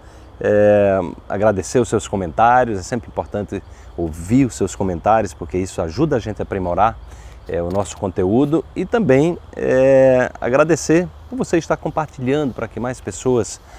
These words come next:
possam acessar esses conhecimentos poderosos que têm realmente o potencial de levar a sua vida para um próximo nível,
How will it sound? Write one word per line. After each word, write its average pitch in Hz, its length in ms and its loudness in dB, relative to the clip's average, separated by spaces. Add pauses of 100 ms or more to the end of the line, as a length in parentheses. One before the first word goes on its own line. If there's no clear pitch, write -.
(260)
possam 104 240 -2
acessar 135 480 0
esses - 320 -10
conhecimentos 107 640 -4
poderosos 101 600 2
que - 120 -10
têm 131 240 -6
realmente 160 500 -4
o - 20 -10
potencial 101 600 -4 (420)
de 98 80 -2
levar 95 280 2
a 92 40 0
sua 92 220 -4
vida 90 200 -4
para 87 200 -2
um 82 40 -6
próximo 87 360 -6
nível, 82 320 -8